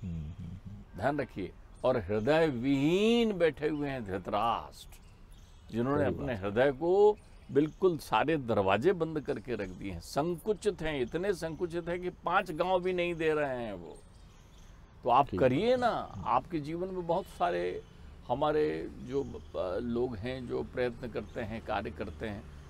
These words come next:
Speaker 2: वो इन कविता की पंक्तियों का आधार ले सकते हैं। उनके प्रयत्न पूरे क्यों नहीं होते?
Speaker 1: हम्म, हम्म।
Speaker 2: अब हम कर्म और कर्तव्य की ओर भी तो अपनी
Speaker 1: बिल्कुल
Speaker 2: प्रक्रियाएं
Speaker 1: ठीक बात।
Speaker 2: ब-,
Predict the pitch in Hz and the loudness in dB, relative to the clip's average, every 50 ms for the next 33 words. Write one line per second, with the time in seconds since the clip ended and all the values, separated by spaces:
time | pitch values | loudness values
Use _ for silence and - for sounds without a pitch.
0 | - - 160 156 160 151 151 131 - 143 123 117 113 - 120 123 - - 143 117 | -14 -8 -4 -4 -4 -4 -4 -6 -6 -6 -4 -4 -6 -6 -6 -8 -6 -8 -8 -8
1 | 104 117 104 98 92 - 113 110 123 - - - 98 90 87 85 - - 85 92 | -6 -8 -8 -8 -8 -8 -8 -8 -8 -8 -8 -8 -8 -8 -8 -8 -10 -10 -10 -10
2 | - 101 87 82 - - - - - - - 71 - - - - - - - 135 | -8 -8 -8 -10 -10 -12 -14 -16 -14 -14 -14 -14 -14 -16 -18 -20 -18 -14 -12 -10
3 | 135 143 - 190 185 - - 190 202 185 - - 196 156 - 170 170 196 233 240 | -10 -6 -6 -6 -6 -6 -6 -6 -6 -6 -6 -8 -10 -10 -6 -4 -4 -4 -4 -4
4 | 214 - - 202 135 101 87 78 71 67 65 - - - - - - - - - | -6 -8 -8 -8 -8 -8 -10 -12 -14 -14 -16 -18 -20 -20 -20 -20 -20 -20 -20 -18
5 | - - 104 95 85 80 - - - - - - - 208 - - - - 101 95 | -12 -8 -6 -6 -6 -8 -10 -14 -18 -16 -16 -16 -16 -16 -18 -12 -8 -6 -6 -4
6 | - 147 170 - - - 208 127 180 196 202 196 185 135 - 127 - - - 196 | -4 -6 -6 -8 -6 -4 -4 -2 0 0 0 0 0 0 0 0 0 0 -2 -6
7 | 196 185 214 180 - - 226 220 190 151 139 117 123 175 208 233 190 127 110 135 | -4 -4 -6 -10 -8 -8 -4 -4 -4 -4 -4 -4 -6 -4 -2 -2 -2 -2 -4 -6
8 | 147 151 - 151 117 - 101 107 117 113 107 107 113 120 - 82 71 95 104 110 | -8 -8 -6 -8 -6 -2 -2 -2 0 0 -2 -2 -2 -2 -4 -4 -4 -4 -6 -6
9 | 107 104 92 85 80 87 85 76 | -6 -8 -10 -10 -12 -12 -14 -14